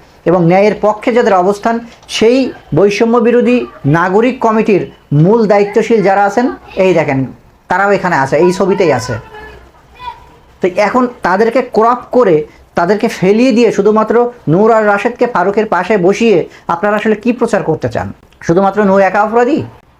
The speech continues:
অপরাধ কি শুধু নূরের আর রাশেদের যে ফারুকের সাথে ছবি? আর এই পাশে যারা আছে এদের কোনো অপরাধ নাই। দ্বিতীয় কথা, যারা এটা বলছেন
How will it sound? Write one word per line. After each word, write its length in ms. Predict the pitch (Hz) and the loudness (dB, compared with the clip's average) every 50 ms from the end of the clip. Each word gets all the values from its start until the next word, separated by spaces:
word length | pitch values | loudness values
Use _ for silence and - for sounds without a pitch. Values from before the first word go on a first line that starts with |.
| - - - | -4 -4 -2
অপরাধ 220 | - - 190 185 190 | -2 -2 -4 -4 -2
কি 60 | - 208 - | -2 -2 0
শুধু 120 | 220 220 220 208 | 0 2 2 2
নূরের 240 | 208 208 214 220 220 | 2 2 2 2 2
আর 60 | 214 190 196 | 2 0 -2
রাশেদের 360 | 196 - 240 - 233 202 143 107 113 - _ _ _ _ _ _ _ _ _ _ _ - | -2 0 0 0 0 0 -2 -4 -8 -14 _ _ _ _ _ _ _ _ _ _ _ -4
যে 60 | 160 160 | -4 -2
ফারুকের 300 | - 170 185 180 202 202 - | -2 -4 -2 -2 -2 -2 -2
সাথে 140 | 208 202 196 - | -4 -4 -2 -2
ছবি? 240 | 214 202 214 180 123 113 - - - _ _ _ - - | 0 2 2 0 0 -2 -6 -12 -20 _ _ _ -4 -2
আর 60 | 160 185 | -2 -2
এই 40 | 185 185 | 0 -2
পাশে 160 | 180 185 - 226 190 214 | -2 -2 -2 -2 0 0
যারা 140 | 202 208 196 196 | 0 0 0 0
আছে 180 | 196 - 196 147 113 117 - _ _ _ - 175 | 0 0 -2 -2 -2 -4 -10 _ _ _ -2 0
এদের 140 | 185 214 202 - | 0 0 0 0
কোনো 100 | 220 226 226 208 | 0 0 0 0
অপরাধ 240 | 175 214 202 175 147 143 135 | 0 0 -2 -2 -2 -2 -4
নাই। 120 | 120 110 - - _ _ _ _ _ _ _ _ _ _ _ _ _ _ _ _ _ _ - - _ _ - 135 156 | -4 -6 -8 -10 _ _ _ _ _ _ _ _ _ _ _ _ _ _ _ _ _ _ -20 -20 _ _ -2 0 0
দ্বিতীয় 260 | 220 220 233 254 247 - 185 | 0 2 0 0 0 0 -2
কথা, 200 | 160 - 120 98 - - _ _ _ _ _ _ _ _ _ _ _ _ _ - 131 127 | -4 -4 -4 -6 -8 -10 _ _ _ _ _ _ _ _ _ _ _ _ _ -6 -2 0
যারা 140 | 175 190 208 214 | 0 0 2 0
এটা 100 | 214 202 175 170 196 | 0 0 0 2 2
বলছেন 360 | 214 214 208 - 202 170 | 2 2 0 0 0 0